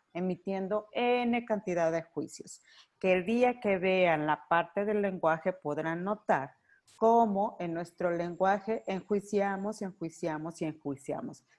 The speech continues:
Y nos pasa a todos, ¿sí? Aun cuando tengamos, mm, ya, eh, más información. ¿Por qué? Porque nuestra misma cultura, eh, nos hemos,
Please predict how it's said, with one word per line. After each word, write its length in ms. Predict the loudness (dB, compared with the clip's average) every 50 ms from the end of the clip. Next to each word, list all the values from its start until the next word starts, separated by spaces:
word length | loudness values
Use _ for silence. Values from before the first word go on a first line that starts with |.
| _ _
Y 120 | -2 -2
nos 280 | 2 2 0 0 0 0
pasa 560 | 0 2 2 2 0 -2 -6 -6 -6 -8 _
a 140 | _ -2 -2
todos, 720 | -2 -2 -4 -4 -4 -4 -8 _ -20 -20 -20 -20 -20 _ _ _ _ _
¿sí? 360 | -18 -12 -12 -10 -10 -12 -14 -18 _ _ -20 -12 -6
Aun 460 | -2 -2 0 0 -2 -2 -4 -6 -2
cuando 320 | 2 2 2 2 2 -4 -6
tengamos, 840 | -4 -6 -2 0 0 0 0 -2 -4 -4 -6 -6 -6 -10 -14 _ _ _ _ _ _ -10
mm, 600 | -8 -6 -4 -4 -4 -4 -4 -4 -4 -4 -6 -6 -8 -12 _ _ _
ya, 720 | -10 -4 0 2 2 2 2 2 2 2 2 2 0 -2 -2
eh, 340 | -2 -2 -2 -2 -4 -4 -6 -8
más 380 | -8 -4 -2 -2 -2 -2 -4 -6
información. 680 | -8 -6 -4 -6 -4 -4 -6 -6 -6 -4 -6 -6 -6
¿Por 240 | -6 -6 -6 -6 -2
qué? 240 | 0 0 0 0 -2
Porque 280 | -8 -12 -6 -4 -4 -4
nuestra 360 | -4 -6 -8 -6 -4 -2 -2
misma 460 | -2 -2 -6 -6 -6 -4 -4 -4 -4
cultura, 640 | -4 -6 -6 -4 -4 -2 -2 0 0 0 -2 -2 -6 -12 _ _ _ _ _ _ _ -2
eh, 300 | 0 2 2 0 0 -2 -2
nos 300 | -2 -4 -4 -4 -4 -4
hemos, 500 | -4 -2 -2 0 0 0 0 -2 -4